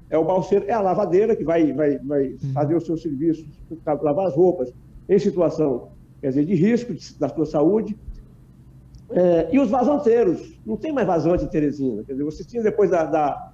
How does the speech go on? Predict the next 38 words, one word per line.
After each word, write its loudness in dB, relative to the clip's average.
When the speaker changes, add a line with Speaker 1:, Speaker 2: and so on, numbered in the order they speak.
Speaker 1:
da, 0
da, 0
do, -4
do 6
inverno, 4
você -2
tinha -4
as 0
vazantes, -2
não -4
se -10
faz. -2
E -2
a, -2
e 0
a 0
população 0
como 2
um -2
todo. 0
Eu 4
fui -4
criado 2
em -2
Teresina, -2
aqui -4
na, -2
na 0
década 0
de -12
setenta, 0
os -4
rios -2
eram 0
o -2
ponte 0
da -2
cidade. -6